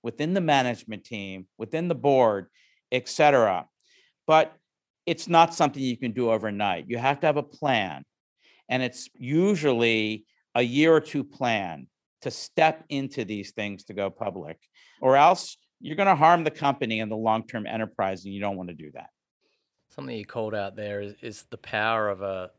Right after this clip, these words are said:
Speaker 2: a strong board, and you see it time and time again. Ultimately, the board is not just a governance measure for checks and balance. I-, it's about thinking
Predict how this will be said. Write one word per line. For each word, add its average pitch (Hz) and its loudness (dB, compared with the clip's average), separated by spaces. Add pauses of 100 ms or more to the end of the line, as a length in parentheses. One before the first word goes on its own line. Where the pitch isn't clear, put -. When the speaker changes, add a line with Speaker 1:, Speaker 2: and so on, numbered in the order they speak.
Speaker 2:
a - -16
strong 107 -8
board, 101 -2
and 90 -12 (260)
you 120 -18
see - -10
it 139 -14
time 120 -2
and 113 -8
time 107 -6 (120)
again. 95 -8 (520)
Ultimately, 107 -2
the 107 -10
board 120 0
is 104 -8
not 120 -4
just 104 -8
a 92 -6 (200)
governance 110 -4
measure 101 -6
for - -12
checks - -10
and 95 -12
balance. 92 -8
I-, 98 -10 (100)
it's - -12
about 110 -4 (280)
thinking 113 -6